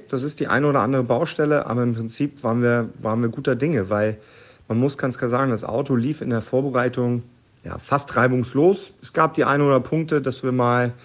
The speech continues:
die Masse, äh, verloren hatten, äh, im Rennen, dass man da nochmal nachgearbeitet hat. Aber im Prinzip war, lief es tatsächlich erstaunlich gut für so ein ganz, ganz neues Projekt.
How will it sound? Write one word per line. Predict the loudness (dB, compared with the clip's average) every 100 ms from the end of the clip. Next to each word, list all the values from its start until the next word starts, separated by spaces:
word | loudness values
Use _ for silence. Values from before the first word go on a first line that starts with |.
| -20 -20 -20 _ _
die | 0
Masse, | 4 4 4 6 6 2 -10 _ -4
äh, | 2 2
verloren | 4 4 6 4
hatten, | 2 -2 -2 0 0 -2
äh, | -2 -2 0 0
im | -2
Rennen, | -2 0 0 -2 -4
dass | -8 -6 -2
man | 0
da | 2
nochmal | 2 0 0
nachgearbeitet | 0 -2 -4 -4 0 0 0 -2
hat. | -4 -6 -10 -20 -20 -20 _
Aber | -2 0
im | -2
Prinzip | -2 -6 -6 -4 -4 -4 -14 _ -6
war, | -6 -4
lief | -2 0 0
es | -2 -4 -10 _ _
tatsächlich | -8 -8 0 -2 0 0 0 -2 -12 _
erstaunlich | -8 -4 0 2 2 0
gut | -2 -4
für | -4 -4
so | -2
ein | -2
ganz, | 0 0 0 -4
ganz | -4 -4 -4
neues | -2 0 -2
Projekt. | -6 -6 -6 -8